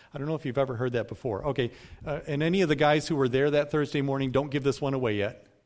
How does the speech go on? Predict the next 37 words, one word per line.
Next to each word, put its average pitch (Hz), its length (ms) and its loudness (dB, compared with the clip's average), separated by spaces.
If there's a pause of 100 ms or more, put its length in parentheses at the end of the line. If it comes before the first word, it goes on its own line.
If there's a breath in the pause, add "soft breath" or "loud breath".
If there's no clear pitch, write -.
all 123 60 -10
right, 113 160 -6
'cause 110 160 -6
we 135 140 0
already 113 180 0
talked 110 320 -4
about 92 240 -8
this. 98 240 -12
But - 240 -10 (680 loud breath)
if 190 200 2
you've 254 200 4
heard 254 520 4
this 269 180 2
phrase, 254 440 4
if 190 80 2
you, 185 100 6
or 160 420 2
if 139 160 -4
you 135 60 0
know 127 180 2
Latin, 160 500 2
does - 120 -18
anyone 240 320 -6
know 262 160 -6
Latin? 294 640 -6 (100)
Uh, 147 220 -10 (1000)
no? 120 240 -6 (640)
Me 123 220 -2
neither. 101 260 -6 (1300 loud breath)
Semper 262 420 2
reformata, 180 960 4
do 143 80 -4
you 143 100 2
know 156 160 2
what 214 140 4
it 196 100 2
means? 247 680 0